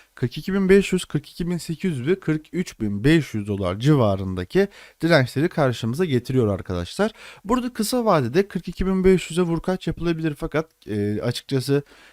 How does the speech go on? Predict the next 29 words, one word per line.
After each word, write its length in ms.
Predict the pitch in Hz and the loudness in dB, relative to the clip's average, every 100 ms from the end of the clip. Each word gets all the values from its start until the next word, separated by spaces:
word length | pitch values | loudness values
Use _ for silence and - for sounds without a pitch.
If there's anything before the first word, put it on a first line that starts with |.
| - | -6
yakın 220 | 135 135 | -2 0
zamanda 400 | 165 151 131 160 | 2 4 4 2
teyit 280 | 185 165 156 | 2 0 2
edileceğini 500 | 131 110 104 156 190 | 0 0 0 0 0
düşünmüyorum. 720 | 123 - 165 117 98 143 180 | -2 2 4 4 4 2 2
Yani, 380 | 131 120 101 90 _ - | 2 2 -2 -8 _ -18
e, 60 | - 67 67 - - _ _ _ _ _ _ _ _ _ - - _ _ _ _ _ - | -14 -14 -14 -18 -20 _ _ _ _ _ _ _ _ _ -20 -20 _ _ _ _ _ 2
al-, 300 | 123 160 156 | 6 6 6
vurkaç 520 | 135 123 131 190 196 | -2 -2 0 0 0
yapmak 360 | 147 135 165 151 | 0 0 -2 -4
için, 200 | 113 123 | -6 -6
alım 280 | - 123 143 | -2 0 2
yapmak 320 | 143 - 151 | 0 -2 -6
için 200 | - - | -10 -10
şu 180 | 175 180 | 2 4
an 140 | 139 185 - - - - - | 4 2 -10 -20 -20 -20 -8
güzel 360 | 175 202 170 | 2 4 4
bir 80 | 104 | 2
noktada 500 | 101 123 117 143 185 | -2 -2 0 0 4
değiliz 240 | 127 143 113 | 6 6 4
açıkçası. 600 | 101 90 - 87 170 208 _ - - _ _ _ _ _ _ _ _ _ _ _ _ _ | 0 -6 -8 -4 -2 -2 _ -20 -20 _ _ _ _ _ _ _ _ _ _ _ _ _
Ki 100 | - | -4
zaten 340 | 143 180 180 170 | 2 4 4 0
hep 180 | 180 | 0
söylüyorum, 480 | - 127 110 113 160 | 0 0 2 2 0
elinizde 400 | 127 147 156 113 | 2 4 4 2
mutlaka 580 | 120 147 - 104 170 151 | 0 0 -2 0 2 2
Bitcoin 460 | 123 - 143 165 110 | -2 0 0 2 2
bulundurun. 500 | 110 117 113 107 | 2 2 2 -2